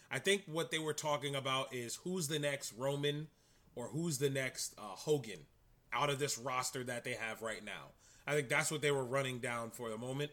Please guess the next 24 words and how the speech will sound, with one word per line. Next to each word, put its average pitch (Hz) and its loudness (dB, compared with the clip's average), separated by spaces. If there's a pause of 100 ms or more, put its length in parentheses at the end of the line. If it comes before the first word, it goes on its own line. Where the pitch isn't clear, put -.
(340)
Uh, 123 -2
there 131 0
is 160 4
some 156 4
little 135 2
breaks 135 2
of 127 -4
silence 143 0 (180)
that 123 -2
I 127 0
heard 135 2
in 135 -2
the 131 -2
first, 143 -2
like, 131 -6
thirty 139 0
seconds 151 -4 (360)
because 147 2
he's 143 2
just - 4
scrolling 127 0 (380)
down 131 2
the 123 -2
list 123 0